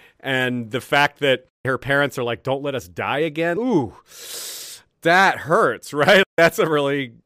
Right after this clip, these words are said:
well chosen line to, to get at her gut there. And it fits too that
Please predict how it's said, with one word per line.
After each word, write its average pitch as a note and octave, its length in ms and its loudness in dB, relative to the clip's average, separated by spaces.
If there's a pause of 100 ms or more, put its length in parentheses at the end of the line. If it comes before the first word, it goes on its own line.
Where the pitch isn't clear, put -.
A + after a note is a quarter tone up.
(140)
well B2+ 300 -4
chosen C3+ 720 -4
line C3+ 600 -2
to, B2+ 280 -6
to G#2+ 200 -14
get B2+ 440 -10
at B2 240 -8
her A#2+ 240 -6
gut C#3 440 -8
there. G#2+ 340 -8 (560)
And C3 580 -4 (260)
it D3 140 -6
fits - 460 -2
too A#3 500 -2
that C#3+ 380 2